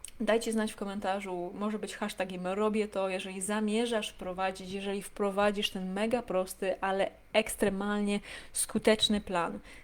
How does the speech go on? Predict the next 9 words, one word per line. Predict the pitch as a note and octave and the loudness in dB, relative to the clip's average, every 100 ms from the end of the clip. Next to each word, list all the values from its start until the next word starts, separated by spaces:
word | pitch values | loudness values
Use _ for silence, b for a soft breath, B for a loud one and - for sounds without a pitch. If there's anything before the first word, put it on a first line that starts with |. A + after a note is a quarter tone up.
| - | 0
Zapraszam, | G#3 A3 A3+ G#3+ G#3+ G#3 G3 G3+ | 6 6 8 4 4 0 0 -2
e, | - G3 | -4 -4
daj | F3+ G#3 G#3+ | -2 0 2
znać, | G#3 G3+ G3 G3+ - - | 2 -2 -4 -6 -8 -4
będę | F#3 G#3 G3+ | 0 2 2
wspierać | G3+ - G3 F#3 F3+ F3+ - | -2 -2 2 4 4 2 -4
i | |
wspieram | G#3 - G3+ F#3+ | -6 -2 0 0
codziennie. | F#3+ F3+ F3+ - - | -2 0 2 2 -4